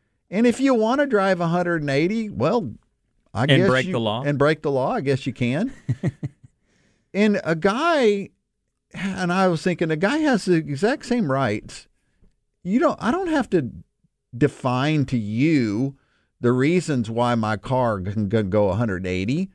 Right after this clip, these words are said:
Speaker 1: just like I don't have to define to you why I purchased an A R. If I
Speaker 2: Right.
Speaker 1: want it for home protection or if I just want it 'cause I like it.
Speaker 2: Right.
Speaker 1: You know, you're not gonna ever drive that Maserati for most people or that, a,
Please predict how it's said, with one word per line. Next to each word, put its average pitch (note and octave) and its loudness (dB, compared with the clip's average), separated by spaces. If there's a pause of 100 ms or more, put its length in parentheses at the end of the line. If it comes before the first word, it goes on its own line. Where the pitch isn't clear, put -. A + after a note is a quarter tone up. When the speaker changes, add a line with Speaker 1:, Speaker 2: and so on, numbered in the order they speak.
(120)
Speaker 1:
just D#3 -4
like G3+ 0
I B3 0
don't A3+ 4
have A#3+ -2
to F#3 2
define E3 0
to D3 -6
you F3+ -4
why D3 0 (320)
I F3 0
purchased F3 -2
an E3+ -4
A F3+ 0
R. A#3 -2 (500)
If A2+ -8
I - 2 (120)
Speaker 2:
Right. F3 4
Speaker 1:
want F3 2
it D#3 -2
for D#3 -4
home F3+ 0
protection F3+ 0
or F4 2
if - -4
I F4 2
just E4+ 0
want C4 0
it F3+ -6
'cause F#3+ -2
I F3 -2
like D3+ 0
it. - -10 (800)
Speaker 2:
Right. F2+ -4 (560)
Speaker 1:
You F3+ 0
know, A3+ 4
you're A#3 2
not C4+ 2
gonna F3 0
ever D3+ 0
drive B2 2
that A#2+ 0
Maserati G#2 -2 (160)
for D#2 -8
most A2+ 0
people E2+ -4
or B2+ 2
that, G#2+ -2 (540)
a, A2 2